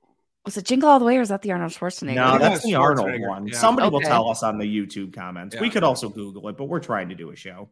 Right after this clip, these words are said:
Speaker 1: We're trying
Speaker 3: Big
Speaker 1: to
Speaker 3: Al,
Speaker 1: do a show
Speaker 3: Big
Speaker 1: here,
Speaker 3: Al
Speaker 1: you
Speaker 3: Borland
Speaker 1: know?
Speaker 3: guy.
Speaker 1: Yeah,
Speaker 2: No, Big
Speaker 1: exactly.
Speaker 2: Richard
Speaker 1: I'll be home
Speaker 2: Karn
Speaker 1: for
Speaker 2: guy.
Speaker 1: Christmas.
Speaker 2: Big
Speaker 1: Because
Speaker 2: Richard
Speaker 1: I'm a
Speaker 2: Karn guy and the
Speaker 1: multitasker.
Speaker 2: Little Giant. I'll watch that
Speaker 1: Not listening.
Speaker 2: infomercial any
Speaker 1: You're not
Speaker 2: day of the
Speaker 1: listening.
Speaker 2: week.
Speaker 1: I just said the answer.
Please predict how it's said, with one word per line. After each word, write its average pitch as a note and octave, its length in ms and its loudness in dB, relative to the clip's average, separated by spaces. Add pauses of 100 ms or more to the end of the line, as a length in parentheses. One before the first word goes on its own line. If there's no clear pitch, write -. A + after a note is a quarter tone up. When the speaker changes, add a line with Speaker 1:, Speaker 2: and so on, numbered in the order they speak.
Speaker 1:
We're F#4 80 -4
trying B4 240 0
Speaker 3:
Big A#4 60 0
Speaker 1:
to G4+ 40 6
Speaker 3:
Al, G#4 120 8
Speaker 1:
do A4+ 100 8
a G#4+ 60 4
show G#4 340 -2
Speaker 3:
Big - 80 -4
Speaker 1:
here, G#3 180 0
Speaker 3:
Al G3+ 100 6
Speaker 1:
you F3+ 80 -4
Speaker 3:
Borland D3+ 340 2
Speaker 1:
know? A#2+ 180 -4
Speaker 3:
guy. A2 80 -14 (920)
Speaker 1:
Yeah, F3+ 240 6
Speaker 2:
No, C#3 160 8
Big F#3+ 140 0
Speaker 1:
exactly. F#3 240 4
Speaker 2:
Richard F3 120 6
Speaker 1:
I'll C4+ 80 8
be D4+ 100 4
home D4+ 120 8
Speaker 2:
Karn C4 100 4
Speaker 1:
for B3+ 80 4
Speaker 2:
guy. G#3 80 0
Speaker 1:
Christmas. A3+ 480 0 (880)
Speaker 2:
Big F#3+ 180 4
Speaker 1:
Because F3+ 200 2
Speaker 2:
Richard D3 140 2
Speaker 1:
I'm D3 80 0
a - 20 -4
Speaker 2:
Karn C#3 240 2
guy C3 160 0
and B2 140 -2
the A#2+ 40 -8
Speaker 1:
multitasker. A#2 60 -4
Speaker 2:
Little A#2+ 220 0
Giant. G#2+ 420 -4
I'll C3+ 160 0
watch C#3 280 2
that B2 140 0
Speaker 1:
Not A#2+ 120 -2
listening. A#2 220 -4
Speaker 2:
infomercial G#2+ 500 -8 (400)
any C3+ 180 0
Speaker 1:
You're B2+ 80 -2
not A#2+ 80 -2
Speaker 2:
day G#2+ 80 -2
of G2 80 -6
the G2 60 -6
Speaker 1:
listening. F#2 240 -10
Speaker 2:
week. G2 120 -16 (220)
Speaker 1:
I C#3 60 -14
just D3 180 -12
said B2+ 140 -12
the B2 100 -14
answer. - 400 -16